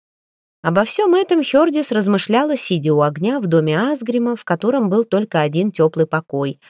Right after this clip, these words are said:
общий для хозяев и челяди. Хорошо, хоть скотина была отделена деревянной перегородкой,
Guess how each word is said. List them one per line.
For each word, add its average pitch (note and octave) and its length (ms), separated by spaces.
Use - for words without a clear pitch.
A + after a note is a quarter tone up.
общий A3 420
для E3+ 200
хозяев D#3+ 520
и D#3 80
челяди. - 560
Хорошо, D#3+ 400
хоть A#3+ 180
скотина G#3+ 500
была G#3 240
отделена E3 560
деревянной E3+ 520
перегородкой, D#3+ 760